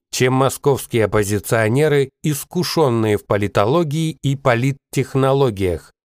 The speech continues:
Либо московские оппозиционеры являются более продажными и коррумпированными, чем лидеры Талибана.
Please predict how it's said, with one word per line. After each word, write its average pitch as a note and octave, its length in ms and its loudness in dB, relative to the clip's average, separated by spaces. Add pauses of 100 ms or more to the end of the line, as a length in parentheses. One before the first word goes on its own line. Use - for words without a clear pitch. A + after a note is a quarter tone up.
(200)
Либо E3+ 400 2
московские E3+ 680 0
оппозиционеры C#3+ 920 0
являются C3+ 580 0
более B2 340 2
продажными A#2+ 960 0
и D#3 100 -2
коррумпированными, C3+ 1200 0 (220)
чем C3+ 320 0
лидеры A#2 520 0
Талибана. A2 800 0